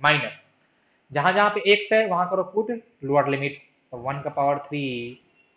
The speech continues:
by थ्री। अब इसको सॉल्व कर लो, देखो, तो ये तुम्हारा आ जाएगा eight by three minus one by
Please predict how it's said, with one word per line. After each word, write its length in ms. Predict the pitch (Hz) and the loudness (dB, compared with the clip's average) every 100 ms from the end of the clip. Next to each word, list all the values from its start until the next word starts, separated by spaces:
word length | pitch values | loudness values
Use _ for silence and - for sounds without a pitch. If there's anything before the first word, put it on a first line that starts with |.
| _ 127 | _ -8
by 280 | 120 123 | -2 -2
थ्री। 560 | 131 135 139 120 113 120 _ | -2 -4 -4 -4 -6 -12 _
अब 80 | 120 | -14
इसको 160 | 117 123 | -14 -8
सॉल्व 240 | 143 156 | -4 -2
कर 100 | 156 | -4
लो, 100 | 147 - - _ _ _ _ _ _ _ _ _ _ _ _ _ _ _ _ _ _ _ _ _ - - _ _ - | -8 -12 -18 _ _ _ _ _ _ _ _ _ _ _ _ _ _ _ _ _ _ _ _ _ -20 -20 _ _ -14
देखो, 200 | 120 123 | -10 -8
तो 120 | 135 | -6
ये 80 | 135 | -6
तुम्हारा 240 | 139 143 | -4 0
आ 40 | 143 | 2
जाएगा 380 | 147 147 151 151 | 2 0 -2 -2
eight 240 | 151 160 | -2 0
by 100 | 151 151 | 0 0
three 540 | 151 160 147 127 123 127 _ _ _ _ _ _ _ _ _ 127 | -2 -2 0 -2 -6 -12 _ _ _ _ _ _ _ _ _ -12
minus 400 | 120 127 127 135 | -10 -8 -10 -8
one 220 | 139 147 | -6 -2
by 120 | 151 | -2